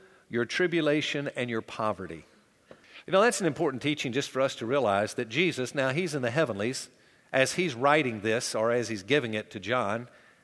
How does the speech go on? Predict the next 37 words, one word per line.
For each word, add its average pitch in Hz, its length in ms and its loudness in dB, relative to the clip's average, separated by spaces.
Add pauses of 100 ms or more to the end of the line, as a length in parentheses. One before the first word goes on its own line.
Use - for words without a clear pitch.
(260)
to 131 120 0
the 113 120 2
angel 110 440 -2 (480)
for 123 180 0
the 98 100 -6
church, 117 380 -4 (800)
he's 233 220 2
in 247 60 -2
the 190 100 4
heavenlies. 156 380 2
He 175 120 0
says, 147 380 2
"You 190 80 -2
know 226 80 0
what? 208 220 2
I 196 200 2
know 180 600 0
your 147 120 0
tribulation. 156 840 -2
I 151 160 4
know 226 220 -2
your 202 140 0
poverty." 139 540 -4 (240)
Now, 135 100 4
their 151 160 6
poverty 185 540 2
was 139 160 -2
brought 160 260 4
about 131 520 4 (420)
because 143 680 6
of 135 160 -2
their 135 140 2
belief. 139 480 -2 (260)
It 147 140 2
was 120 160 -2
noted 143 500 4
that 127 220 2